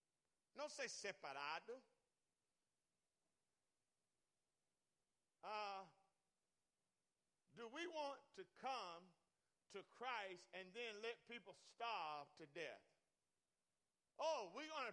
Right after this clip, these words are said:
preach. We about preaching and starting churches. We're about preaching and starting churches. You can be about preaching and starting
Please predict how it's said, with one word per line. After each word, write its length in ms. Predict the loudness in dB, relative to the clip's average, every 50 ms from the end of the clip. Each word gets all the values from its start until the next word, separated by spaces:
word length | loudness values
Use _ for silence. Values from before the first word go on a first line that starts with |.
| -2 0
preach. 380 | 2 4 4 4 2 -2 -8 -8 -4
We 160 | -2 2 4
about 480 | 4 4 4 4 2 2 2 0 -4 -2
preaching 420 | 0 0 0 0 -2 -2 -4 -4 -4 -8 -12 -6 -4
and 140 | -4 -4 -2
starting 440 | 0 2 4 6 6 4 2 -2 -4 -2
churches. 320 | 0 0 0 -2 -6 -8
We're 160 | -2 0 2
about 240 | 2 4 2 0 0 -2 -2
preaching 380 | 0 0 0 0 -2 -6 -6 -6 -4
and 100 | -6 -6
starting 440 | -4 0 2 4 4 4 4 2 -2
churches. 340 | -2 0 0 0 0 -4 -10 _ _ _ _ _ _
You 180 | -6 -4 -4 -4 -4
can 160 | -4 -6 -4
be 180 | -2 -2 0 0 0
about 240 | 0 0 0 -2 -2 -6 -8 -6
preaching 320 | -6 -6 -6 -6 -10 -8 -4 -4
and 100 | -4 -4
starting 400 | 0 4 4 4 4 4 0